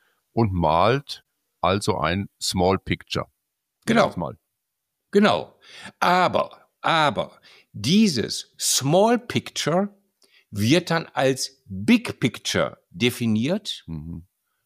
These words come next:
Speaker 2: und dann zur Entscheidungs- und Bewertungsgrundlage gemacht. Aber ich war eben noch nicht fertig. Es kommt noch ein vierter Punkt hinzu. Es gibt so gut wie keine Folgenabschätzung mehr. Das Bürokratismus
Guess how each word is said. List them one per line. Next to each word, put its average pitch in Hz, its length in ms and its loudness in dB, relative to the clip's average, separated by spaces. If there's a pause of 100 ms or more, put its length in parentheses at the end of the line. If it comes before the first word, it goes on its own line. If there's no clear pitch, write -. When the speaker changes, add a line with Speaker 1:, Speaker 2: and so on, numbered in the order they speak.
(280)
Speaker 2:
und 123 380 0
dann 196 300 0
zur - 220 -2
Entscheidungs- 156 840 -2
und 139 260 -8
Bewertungsgrundlage 85 1200 -4
gemacht. - 320 -20 (580)
Aber 156 240 2
ich 127 160 -2
war 151 160 2
eben 170 240 -2
noch 165 160 -2
nicht 160 160 -6
fertig. 170 380 -2
Es - 160 -8
kommt - 240 -4
noch 160 140 -2
ein 139 180 -2
vierter 185 360 0
Punkt 82 340 -14
hinzu. - 340 -20 (1080)
Es 117 380 -2
gibt 196 640 0
so 113 220 2
gut 156 380 -2
wie 143 140 -4
keine 143 400 -2
Folgenabschätzung 117 1900 -2
mehr. 78 280 -10 (500)
Das 113 260 -2
Bürokratismus 170 1400 -2